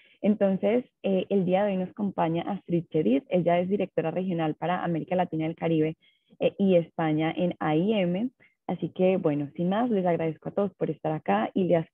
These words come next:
le agradezco a Astrid y a todo el equipo de A I M por esta oportunidad. Y bueno, sin más, Astrid, te doy la palabra.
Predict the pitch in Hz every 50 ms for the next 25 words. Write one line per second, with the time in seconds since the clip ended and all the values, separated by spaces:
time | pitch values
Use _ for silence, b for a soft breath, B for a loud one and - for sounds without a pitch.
0 | _ _ - 180 175 165 165 165 160 156 151 - - 170 180 - 175 165 160 -
1 | - _ - 170 - - - 175 170 170 175 180 B B B B B - 190 180
2 | - 185 185 185 175 - 170 156 - - 160 170 180 - - - 156 160 165 170
3 | 175 185 180 - - 165 165 160 151 - 170 - 202 202 - - 170 170 175 208
4 | 254 311 320 262 190 156 156 160 156 - 175 175 175 165 160 160 - - - -
5 | _ - 180 170 - - 170 170 170 170 170 170 - _ _ _ _ _ _ 180
6 | 185 165 165 - 160 156 151 151 147 143 147 147